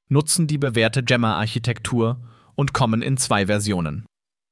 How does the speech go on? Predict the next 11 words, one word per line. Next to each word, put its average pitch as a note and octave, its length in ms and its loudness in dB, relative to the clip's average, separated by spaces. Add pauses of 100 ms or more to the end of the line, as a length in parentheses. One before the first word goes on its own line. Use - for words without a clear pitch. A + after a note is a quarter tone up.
(260)
Eine G2+ 240 0
kleinere A#2+ 520 0
Ausführung C3 600 0
mit G2 160 0
vier C#3 260 0
Milliarden A2+ 460 2
Parametern A#2 800 0 (380)
und D#3 140 2
eine E3+ 180 4
größere, C3+ 720 2
leistungsstärkere A#2 1120 0